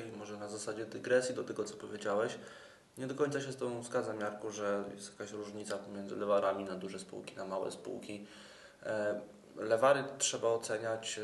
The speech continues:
zawsze pod kątem, em, nie kapitalizacji spółki, tylko, mm, stosunku,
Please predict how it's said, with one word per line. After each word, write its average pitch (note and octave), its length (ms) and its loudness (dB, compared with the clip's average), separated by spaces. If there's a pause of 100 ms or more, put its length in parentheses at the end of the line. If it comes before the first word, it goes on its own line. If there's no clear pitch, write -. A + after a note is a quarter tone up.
zawsze G#2+ 760 0
pod A2 140 -4
kątem, G#2+ 680 -2 (440)
em, G#2+ 520 -2
nie A2+ 120 0
kapitalizacji A2 720 2
spółki, C#3 440 -2
tylko, G#2 680 -2 (420)
mm, G#2 180 -8
stosunku, B2 920 -2